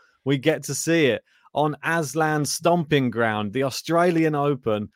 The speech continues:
semi-finalist from last year, the surprise package. Now everybody knows about him, and I, I like his chances, uh, in the first, I'd say even the first couple of rounds, and then round three is when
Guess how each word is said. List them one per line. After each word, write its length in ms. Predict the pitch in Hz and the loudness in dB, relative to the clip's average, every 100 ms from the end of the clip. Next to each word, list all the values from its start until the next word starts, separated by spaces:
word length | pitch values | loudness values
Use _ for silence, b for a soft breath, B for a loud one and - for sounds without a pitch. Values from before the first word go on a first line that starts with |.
| _ | _
semi-finalist 1040 | - - 190 190 160 - 151 147 139 127 - | -6 0 2 2 -2 -2 0 0 0 -4 -4
from 180 | 127 | -4
last 420 | 123 123 120 - - | -2 0 -2 -6 -4
year, 260 | 120 104 | -2 -2
the 100 | 107 | -4
surprise 600 | 135 147 - 165 160 147 | -6 -6 -4 -4 -2 -2
package. 580 | - 156 147 120 117 - _ _ | -4 -8 -6 -6 -6 -8 _ _
Now 240 | 127 139 139 | -4 0 2
everybody 500 | 135 127 120 131 123 | 2 2 0 0 0
knows 300 | 127 127 113 | 0 -2 -2
about 400 | 98 104 104 98 | -2 -2 -2 -2
him, 220 | 107 107 - _ _ | -4 -6 -12 _ _
and 340 | 107 117 113 - _ _ _ _ - | -6 -4 -4 -8 _ _ _ _ -6
I, 140 | 190 214 _ _ - | -6 -6 _ _ -4
I 60 | |
like 200 | 175 220 | 0 0
his 120 | - 165 | 0 -4
chances, 720 | 190 175 160 - 190 - - _ _ - | -2 -2 -2 -2 -2 -2 -14 _ _ -8
uh, 140 | 147 147 | -4 -4
in 100 | 151 | -4
the 60 | |
first, 500 | 147 165 156 147 - - | -4 0 2 0 -4 -8
I'd 140 | 185 | -8
say 180 | - 202 | -4 -2
even 160 | 156 143 | -2 -4
the 60 | 139 | -4
first 360 | 160 151 143 | -2 -2 -4
couple 640 | - 156 - 165 165 160 143 _ _ | -8 -8 -4 -2 0 -2 -6 _ _
of 160 | 139 139 | -10 -2
rounds, 340 | 160 175 180 | 0 0 -4
and 80 | 147 | -2
then 140 | 147 143 | -2 0
round 280 | 156 156 | -2 -2
three 360 | 143 147 151 135 | -6 0 2 2
is 140 | 117 110 | 0 -2
when 360 | 123 127 123 | -2 0 -2